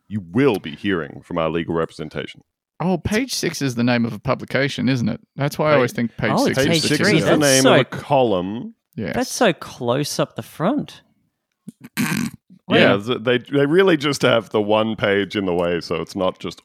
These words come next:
Speaker 1: all titties on the British newsstand.
Speaker 2: Yeah.
Speaker 1: But, uh, yeah, page six, Ben, I understand to be a, is that a gossip column?
Speaker 2: I think it's a gossip column. I
Speaker 1: A
Speaker 2: think you're
Speaker 1: blind
Speaker 2: right.
Speaker 1: item gossip column in
Speaker 3: Oh.
Speaker 1: one
Speaker 2: I think
Speaker 1: of the
Speaker 2: we've
Speaker 1: New York newspapers?
Speaker 2: We've made this exact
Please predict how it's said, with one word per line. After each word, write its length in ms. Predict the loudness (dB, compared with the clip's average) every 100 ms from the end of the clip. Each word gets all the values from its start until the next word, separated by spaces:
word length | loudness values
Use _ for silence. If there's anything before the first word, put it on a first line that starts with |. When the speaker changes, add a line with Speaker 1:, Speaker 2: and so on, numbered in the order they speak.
| -2
Speaker 1:
all 340 | 0 0 -2
titties 640 | -4 -4 -4 -6 -10 -8 -6
on 160 | -4
the 80 | -6
British 520 | -6 -6 -6 -10 -16 -16
newsstand. 840 | -10 -8 -8 -8 -8 -6 -6 -8 -12 _ _ _
Speaker 2:
Yeah. 220 | -8 -6 -8 -18 _ _ _ -6
Speaker 1:
But, 200 | -4 0
uh, 180 | 0 2
yeah, 160 | 0
page 320 | 0 0 -2 -2
six, 380 | -2 -4 -6
Ben, 300 | -2 0 0
I 200 | 0 0 0
understand 480 | -2 -2 -2 -2
to 100 | -4
be 200 | -4 0
a, 280 | 0 0 -2 -4
is 140 | -8 -2
that 160 | -2
a 60 | -2
gossip 500 | -2 -4 -2 -6 -6
column? 340 | -4 -2 -4 -8
Speaker 2:
I 40 | -10
think 260 | -8 -6
it's 120 | -8 -10
a 40 |
gossip 360 | -6 -6 -6 -12
column. 260 | -8 -6 -6
I 20 |
Speaker 1:
A 40 |
Speaker 2:
think 120 | -4 0
you're 60 |
Speaker 1:
blind 180 | 0 2
Speaker 2:
right. 140 | 0 0
Speaker 1:
item 340 | 0 0 -2
gossip 420 | -2 -2 -2 -6 -6
column 400 | 0 2 2 2
in 60 | 2
Speaker 3:
Oh. 20 |
Speaker 1:
one 160 | 4 2
Speaker 2:
I 20 |
think 140 | 2
Speaker 1:
of 40 | 0
the 20 |
Speaker 2:
we've 100 | 0
Speaker 1:
New 60 | 2
York 300 | 2 2 0 -8 -6
newspapers? 800 | -4 -4 -2 -4 -2 -6 -8 -18 _
Speaker 2:
We've 160 | -2 0
made 360 | 2 0 -2 0
this 200 | 0 0
exact 560 | -2 0 0 0 -2